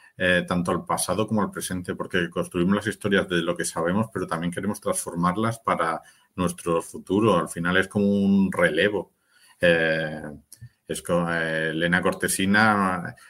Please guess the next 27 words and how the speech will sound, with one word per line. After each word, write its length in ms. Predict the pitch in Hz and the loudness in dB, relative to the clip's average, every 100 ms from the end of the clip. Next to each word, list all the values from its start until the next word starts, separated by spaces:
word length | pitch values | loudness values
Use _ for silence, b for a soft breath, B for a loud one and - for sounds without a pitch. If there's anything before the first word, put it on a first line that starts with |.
| b b | b b
eh, 300 | 90 87 85 | 2 4 4
no 140 | 87 87 | 0 -2
se 100 | 98 | -2
imaginaría 800 | 92 - 95 92 92 92 98 101 | -2 -2 -2 0 0 2 2 4
que 80 | |
detrás 460 | 110 98 87 87 87 | 4 4 4 2 2
de 100 | 87 | 0
ella, 480 | 87 90 90 87 87 b b b | 2 4 4 2 -2 b b b
eh, 260 | 90 90 87 | 2 4 4
vendría, 800 | 87 87 87 90 87 87 87 87 b b | 4 2 2 4 4 4 0 -4 b b
eh, 120 | 87 | -2
Rosario 500 | 98 92 90 95 98 | 0 -2 -2 -2 -2
Pi, 580 | - 98 98 98 101 101 b - | 0 4 4 4 2 0 b -6
vendría 280 | 87 90 | 0 4
Ana 120 | 90 90 | 4 4
Mariscal, 640 | 90 90 - - 92 90 | 2 0 -2 0 2 0
que 140 | - | 0
ahora 540 | 87 87 87 87 87 87 | 0 2 4 4 2 0
está, 800 | 85 - 87 87 87 87 87 87 _ _ - | -2 -4 -2 -2 -2 -4 -6 -8 _ _ -6
eh, 140 | 90 | -4
cumpliendo 320 | 92 85 87 | -4 -4 -2
el 60 | 87 | -2
centenario, 920 | 90 87 104 104 104 104 104 104 104 B B | -2 0 2 4 4 4 2 2 0 B B
eh, 180 | - 92 | -2 0
vendría 920 | 92 92 90 95 92 92 92 90 90 90 | 2 0 0 0 2 0 0 -4 -6 -8
Cecilia 300 | 92 92 90 | -6 -2 0
Bartolomé, 960 | 87 - 101 104 101 101 101 101 101 | -2 0 0 2 2 0 0 -2 -6